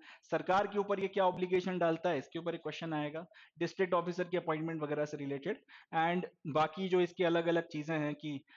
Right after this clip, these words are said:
prevention and prohibition के लिए क्या करना है, internal compliance committee में कितने members होने चाहिए minimum,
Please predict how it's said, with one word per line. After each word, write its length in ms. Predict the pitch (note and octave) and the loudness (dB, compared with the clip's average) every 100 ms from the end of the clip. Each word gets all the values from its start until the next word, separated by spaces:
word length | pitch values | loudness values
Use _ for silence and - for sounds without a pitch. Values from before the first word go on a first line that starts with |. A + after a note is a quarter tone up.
| - - | -14 -4
prevention 360 | D#3 E3 E3+ F3 | 0 0 0 -2
and 100 | E3+ | -2
prohibition 420 | E3 D#3+ E3 E3+ D#3+ | -2 0 -2 -2 -2
के 80 | |
लिए 120 | E3 D#3+ | -2 0
क्या 160 | D#3+ | -2
करना 340 | - D3+ D3 C#3 | -2 -2 -2 -2
है, 240 | C3+ C#3+ | -4 -8
internal 380 | D#3 F#3 F#3+ G3 | -2 0 2 0
compliance 500 | F3+ E3+ F3 F#3+ F#3+ | -2 -2 -2 -2 -2
committee 360 | F3+ F3 F#3+ | -2 -2 -2
में 120 | F#3+ F3+ | -2 -2
कितने 300 | F3 F#3 F3 | -4 -2 0
members 380 | E3+ E3+ E3 | 0 0 0
होने 180 | D#3 D#3+ | -2 -2
चाहिए 320 | D#3+ C#3+ D3 | -2 -4 -2
minimum, 440 | D3 D3 D3+ C#3+ | -2 -2 -2 -2